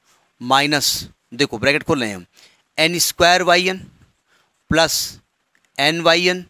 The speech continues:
माइनस एन वाई एन बराबर ज़ीरो, ये कट जाएगा। तो ये प्रूफ हो गया वन माइनस एक्स स्क्वायर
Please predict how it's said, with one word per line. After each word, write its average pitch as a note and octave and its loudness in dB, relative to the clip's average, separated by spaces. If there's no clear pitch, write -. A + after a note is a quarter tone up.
माइनस C#3 0
एन D#3+ 0
वाई E3 2
एन F3+ -2
बराबर B2+ 0
ज़ीरो, G#2+ -6
ये C3 -2
कट D#3 0
जाएगा। F3 -2
तो B2 -12
ये C#3 0
प्रूफ D#3+ -4
हो D#3 -4
गया E3 2
वन D3+ 0
माइनस D#3 -2
एक्स - -8
स्क्वायर E3+ 0